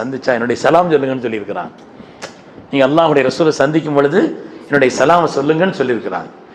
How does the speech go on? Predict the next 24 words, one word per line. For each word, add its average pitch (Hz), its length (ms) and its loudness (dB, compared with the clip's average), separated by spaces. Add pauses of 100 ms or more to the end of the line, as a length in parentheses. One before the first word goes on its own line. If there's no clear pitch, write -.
(380)
நமக்கு 147 320 4
அந்த 156 320 2
கண்ணோட்டம் 175 560 0
இப்ப 165 280 -4
இல்ல, 175 200 2
அவங்களுக்கும் 180 520 2
அந்த 175 120 2
கண்ணோட்டம் 165 360 2
இப்ப 151 180 -6
இல்ல, 147 300 0 (160)
அப்படி 151 220 -2
உள்ள 180 180 2
ஒரு 170 160 4
நிலை 165 260 0
இருக்குது. 143 360 -4 (320)
ஆனால் 202 520 4
நல்ல 247 480 0
ஆத்மாக்கள் 220 960 0
இந்த 233 300 -2
உலகத்தை 240 600 0
விட்டு 254 400 -2
பிரிந்து 254 440 -2
போன 214 360 0
பிறகு 220 640 0